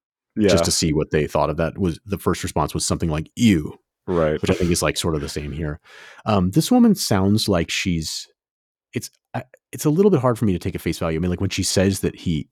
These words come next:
Speaker 2: what, all three holes, blah, blah, blah, and she's saying it, like,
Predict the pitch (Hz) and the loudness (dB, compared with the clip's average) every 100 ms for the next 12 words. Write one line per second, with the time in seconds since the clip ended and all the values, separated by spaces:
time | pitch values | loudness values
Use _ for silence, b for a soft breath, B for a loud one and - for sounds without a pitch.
0 | _ - 87 _ - 95 - 90 80 78 | _ -14 -14 _ -4 -2 0 0 2 2
1 | 76 90 - 76 73 80 73 - 117 87 | 2 0 -2 -2 2 0 0 2 2 2
2 | - 87 78 50 - _ _ _ 107 87 | 2 0 0 -4 -12 _ _ _ -2 -2
3 | - | -2